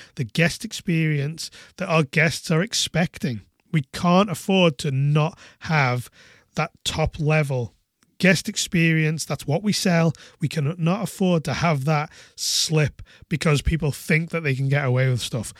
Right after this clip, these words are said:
So really now, start to consider how you can communicate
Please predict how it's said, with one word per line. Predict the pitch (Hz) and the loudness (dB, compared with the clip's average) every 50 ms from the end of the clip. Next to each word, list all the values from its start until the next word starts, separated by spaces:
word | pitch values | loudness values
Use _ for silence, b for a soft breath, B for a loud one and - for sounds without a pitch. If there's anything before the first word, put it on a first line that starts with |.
| B B B | B B B
So | - 170 151 | 0 2 2
really | 147 151 185 208 214 208 196 | 4 4 6 6 6 6 6
now, | 185 190 190 190 180 - B B B B B B B B _ _ _ - | 6 6 8 8 6 6 B B B B B B B B _ _ _ -6
start | - - - 190 190 214 233 - | -6 0 4 6 6 6 6 2
to | 208 | 0
consider | 240 220 196 - 240 220 214 175 | 0 0 2 2 2 2 2 0
how | - - - 185 175 | 0 -2 0 2 4
you | 185 202 208 - | 4 4 4 2
can | - 220 202 147 | 2 2 0 0
communicate | - 202 180 175 180 180 185 180 170 - - 175 165 170 196 B | 0 0 2 4 4 4 4 2 2 0 0 0 0 0 -2 B